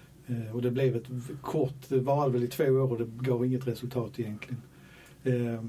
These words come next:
det var väl i viss mån samspelet där att han och Hasse Borg körde lite eget race och där blev damsektionen lidande, vilket de, och jag har sagt det förr, måste ha ångrat många gånger.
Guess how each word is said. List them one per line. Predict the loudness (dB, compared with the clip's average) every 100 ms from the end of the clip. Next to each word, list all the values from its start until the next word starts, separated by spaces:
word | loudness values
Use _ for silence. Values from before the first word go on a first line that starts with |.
| -4
det | 0
var | 2 4
väl | 4
i |
viss | 4 2 0
mån | 0 2
samspelet | 2 2 2 2 2
där | 0
att | 0
han | 2 2
och | 2
Hasse | 0 0
Borg | 0 0 0 -8 -12
körde | -2 0 2
lite | 2 2
eget | 2 2 0
race | 0 0 0 0
och |
där | 0
blev | 0 -2 -4 -20 -20 -20 -20 -4
damsektionen | 0 2 0 -4 -2 -2 2 2 4 4
lidande, | 2 2 2 0 -4 -8 -20 -16 -8
vilket | -4 -2
de, | -2 -2 -6 -16 -20 -20 -20 -20 -20 -20 -20 -20 -12
och | -6 -2
jag |
har | 0
sagt | 2 0
det | 0
förr, | 0
måste | 0 0 2
ha | 2
ångrat | 4 2 2
många | 2 2 4
gånger. | 4 2 0